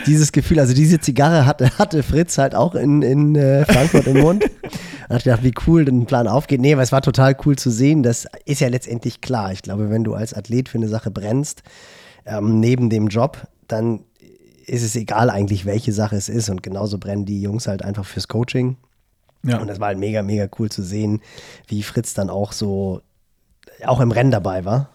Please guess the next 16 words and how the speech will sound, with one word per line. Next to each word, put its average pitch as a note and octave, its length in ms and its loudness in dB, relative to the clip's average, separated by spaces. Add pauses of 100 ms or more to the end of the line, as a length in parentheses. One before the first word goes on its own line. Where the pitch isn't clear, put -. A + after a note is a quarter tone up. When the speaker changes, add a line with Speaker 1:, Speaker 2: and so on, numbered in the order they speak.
(160)
Speaker 1:
und, G#2 380 -4
äh, F#2+ 340 -4
für G#2+ 220 -4
seine G2+ 340 -2
Jungs A2+ 320 0
dann A2 180 -4
gebrannt G#2+ 440 -4
hat A2 240 -2
und G2+ 240 -6
mitgefiebert A2 640 -6
hat. A2+ 140 -2
Natürlich A#2+ 380 0
dann A2 140 -6
auch A2 160 -6
geholfen G#2+ 340 -4
hat, G2 120 -8